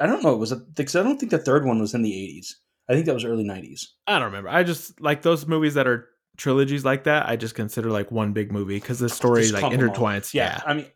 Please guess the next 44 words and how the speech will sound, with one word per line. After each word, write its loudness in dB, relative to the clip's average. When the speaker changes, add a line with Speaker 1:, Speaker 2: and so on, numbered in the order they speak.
Speaker 1:
I, 0
I'll, 2
I'll 2
clump -2
'em -4
all 0
together -4
because -8
I, -2
I -4
went -2
to -10
the -4
theaters -4
as -10
a -12
kid -6
and -8
watched -6
these -10
ones. -8
I 0
was, -4
I 0
was -2
excited. -6
I 2
thought 0
I -4
would -12
be -10
the -10
Karate -8
Kid. -10
I 2
was 2
out 4
in -4
the -4
backyard -2
putting -10
up -6
the -20
bricks, -12